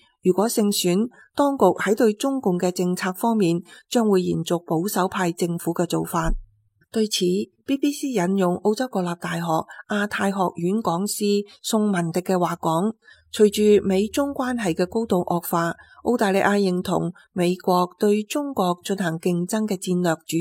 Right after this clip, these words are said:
軸，新政府會繼續走親美國、同北京競爭嘅戰略，最後將會落實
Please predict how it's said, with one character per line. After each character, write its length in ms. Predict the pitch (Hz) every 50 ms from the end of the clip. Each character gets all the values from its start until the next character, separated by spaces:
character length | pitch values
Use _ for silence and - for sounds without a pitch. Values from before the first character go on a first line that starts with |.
| 190
軸， 240 | - 196 165 - - _ _ _ _ _ _ -
新 260 | - - 302 294 294
政 220 | - 214 202 208
府 340 | 202 - 190 185 196 233 254 -
會 320 | - 202 208 202 202 202
繼 140 | 196 - 196
續 220 | 196 190 185 180 -
走 280 | - 175 165 170 190 226 -
親 280 | - - 254 240 240
美 220 | 226 196 180 175 175
國、 340 | - 180 170 170 - - _ - - _ _ -
同 240 | - 196 185 190 202
北 100 | 277 285
京 160 | - 311 294
競 300 | 277 - 185 180 175 180
爭 180 | - 220 214 208
嘅 100 | 190 180
戰 260 | 180 - 180 175 180
略， 200 | 170 156 160 160 - _ - _ _ _ -
最 180 | - 208 208 202
後 240 | 196 180 175 180 180
將 240 | 180 - 233 226 202
會 80 | 185
落 160 | 180 180 170
實 300 | 175 - - 185 180 175